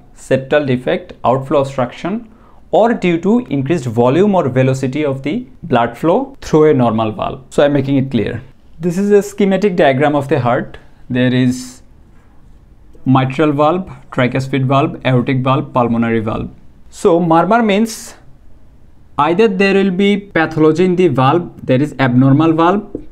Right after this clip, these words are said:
or maybe abnormal velocity or abnormal volume of the blood. If abnormal blood passes through this normal valve, then there is a turbulence that is called murmur.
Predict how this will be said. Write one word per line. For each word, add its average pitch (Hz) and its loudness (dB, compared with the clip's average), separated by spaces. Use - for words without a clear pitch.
or 185 2
maybe 175 0
abnormal 135 4
velocity 131 2
or 147 2
abnormal 123 4
volume 113 2
of 113 -4
the 113 -2
blood. 107 -6
If 202 0
abnormal 160 0
blood 139 0
passes 202 -2
through 175 -2
this 175 -2
normal 147 2
valve, 123 0
then 135 0
there 135 4
is 120 0
a 127 0
turbulence 113 -2
that 110 -4
is 120 -8
called 127 0
murmur. 120 -2